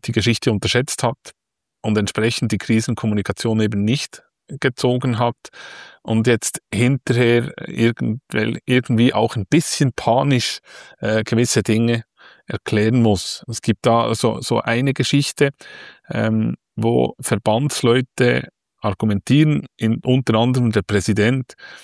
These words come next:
er habe das bis am dreizehnten April nicht gewusst. Ich meine, das Mittagessen, das besagte, fand irgendwo Mitte März statt. Und wenn der Präsident, äh, Mitte April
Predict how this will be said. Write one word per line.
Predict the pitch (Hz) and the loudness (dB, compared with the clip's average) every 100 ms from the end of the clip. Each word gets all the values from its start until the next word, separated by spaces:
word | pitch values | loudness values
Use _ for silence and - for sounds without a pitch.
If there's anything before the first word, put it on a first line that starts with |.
| - _ _ | -20 _ _
er | 113 104 | -2 0
habe | 110 110 | 2 2
das | 104 120 120 - | 2 0 0 -6
bis | - 123 127 | 0 0 2
am | 120 110 | 0 0
dreizehnten | 98 104 120 - 117 117 _ - 104 104 - | 0 0 0 0 -2 -2 _ -2 0 0 -2
April | - - 110 117 120 - - | -8 -2 2 4 2 -2 -4
nicht | 107 117 - | -2 -2 -4
gewusst. | - 101 123 - - - - | -4 0 0 -2 -16 -20 -20
Ich | 104 | -10
meine, | - 110 104 - - - _ | -4 -2 -2 -6 -20 -20 _
das | - 104 - | -6 -4 0
Mittagessen, | 127 - 120 123 127 - | -2 0 0 0 0 -2
das | 123 123 | -4 -2
besagte, | 110 - 117 - 127 | -2 0 0 0 -4
fand | - 110 107 | 0 -2 2
irgendwo | 113 113 110 | 0 2 0
Mitte | 110 113 - | 2 0 -2
März | 101 107 - - - - | 0 0 -2 -6 -10 -8
statt. | - - - - - - _ _ - - - - _ _ _ _ _ | -2 0 -2 -6 -18 -18 _ _ -20 -20 -20 -20 _ _ _ _ _
Und | 117 110 - | 0 0 0
wenn | 123 117 139 143 | 0 2 2 2
der | 120 | 2
Präsident, | 98 123 117 - 107 139 131 95 - - _ _ _ - | 0 0 -2 0 0 2 2 -2 -6 -18 _ _ _ -10
äh, | 107 98 | -6 -4
Mitte | 101 110 135 - 135 | -2 0 0 0 -2
April | - 110 - 135 117 90 101 | -2 -2 2 4 2 0 -6